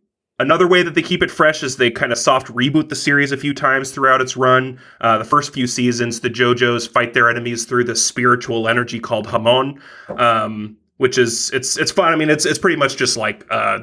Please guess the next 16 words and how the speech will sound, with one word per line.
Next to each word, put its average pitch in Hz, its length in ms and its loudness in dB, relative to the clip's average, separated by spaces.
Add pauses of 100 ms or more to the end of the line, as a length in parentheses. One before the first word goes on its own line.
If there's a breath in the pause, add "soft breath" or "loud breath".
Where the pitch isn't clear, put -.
spiritual 123 680 0
energy 117 340 -2
that 113 140 -4
powers 113 380 -2
up 113 120 -2
your 110 80 -6
punches 110 480 -4
and 110 120 -8
stuff 110 240 -2
like 107 180 -4
that. 110 280 0 (320 loud breath)
Uh, 110 240 -2
but 123 120 -6
the 131 60 -8
series 156 360 2
following 135 800 2